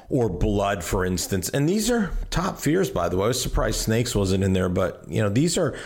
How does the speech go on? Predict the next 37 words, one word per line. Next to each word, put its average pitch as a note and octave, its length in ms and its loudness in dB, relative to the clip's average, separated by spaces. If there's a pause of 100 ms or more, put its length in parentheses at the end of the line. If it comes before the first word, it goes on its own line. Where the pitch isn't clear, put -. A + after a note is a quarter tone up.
(200)
like, A2 200 -4
at - 180 -2
the A#2 60 0
very C3+ 280 0
top A#2+ 500 -2
of, G2+ 140 0
like, G2+ 300 0
the G#2 60 -2
top - 360 -4
fears G#2+ 260 2
that G2+ 160 -2
people A2 300 0
have. A2 360 0
People G#2 320 0
are G2+ 260 0
afraid G#2 380 -4
of G2+ 80 0
spiders G2+ 640 0
and G2 180 2 (1200)
don't C#3 220 2
like B2+ 200 0
the A#2+ 80 0
sight B2 300 2
of F2+ 120 -2
blood, A#2 360 2
and D#3 220 0
a - 20 0
fear G3 280 2
of F#3 80 0
water C3+ 400 2
too, B2+ 540 0 (240)
by G#2 160 2
the G2+ 100 2
way. F#2+ 400 0
And, C3+ 180 0
and C#3+ 140 0
I, E3+ 240 0